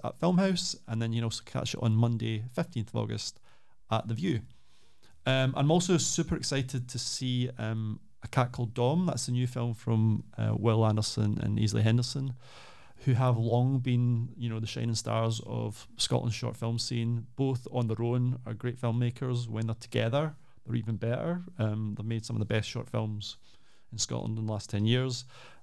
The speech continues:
And yeah, the new film is amazing. It's like a hybrid documentary, um, on a really dark subject matter. It's about when Will,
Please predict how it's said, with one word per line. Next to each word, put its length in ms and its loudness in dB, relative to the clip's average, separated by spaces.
And 140 6
yeah, 140 8
the 160 4
new 200 4
film 460 4
is 80 2
amazing. 320 6
It's 160 -4
like 140 -6
a 80 -2
hybrid 520 2
documentary, 1040 -2
um, 560 4
on 120 2
a 60 4
really 180 4
dark 180 2
subject 320 -2
matter. 140 0
It's 100 -4
about 220 -4
when 180 -6
Will, 400 0